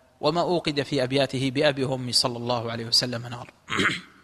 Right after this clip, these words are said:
يأتي عدي بن حاتم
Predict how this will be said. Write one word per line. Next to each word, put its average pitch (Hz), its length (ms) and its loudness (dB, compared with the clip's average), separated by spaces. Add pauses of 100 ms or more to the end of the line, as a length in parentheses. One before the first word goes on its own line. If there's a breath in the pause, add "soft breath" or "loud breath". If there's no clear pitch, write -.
(1800 loud breath)
يأتي 170 560 0 (160)
عدي 143 320 2
بن 131 200 0
حاتم 127 400 0